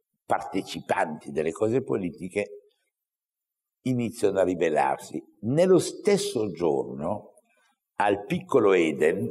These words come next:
che c'è ancora lì davanti alla, eh, al Castello Sforzesco,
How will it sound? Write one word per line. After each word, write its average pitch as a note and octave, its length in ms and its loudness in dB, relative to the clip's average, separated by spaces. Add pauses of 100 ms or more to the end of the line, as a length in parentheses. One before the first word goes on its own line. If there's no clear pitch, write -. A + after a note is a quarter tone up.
che - 280 -2
c'è F2 140 -2
ancora D#2 460 0
lì D#2 180 -4
davanti F2 560 -2
alla, C2+ 460 0
eh, C#2 400 -4
al - 80 -18
Castello A#2+ 420 -2
Sforzesco, C#3+ 760 -4